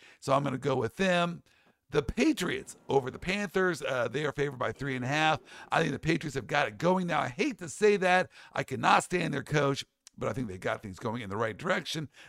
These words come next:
They will cover the three and a half point spread. Lastly, I'm gonna go with here the Browns over the Bengals.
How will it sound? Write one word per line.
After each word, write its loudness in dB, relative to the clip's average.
They 4
will 4
cover 0
the -6
three -4
and -8
a -8
half -6
point -10
spread. 0
Lastly, 6
I'm 4
gonna 2
go 8
with 6
here 2
the -2
Browns 0
over -8
the -12
Bengals. -16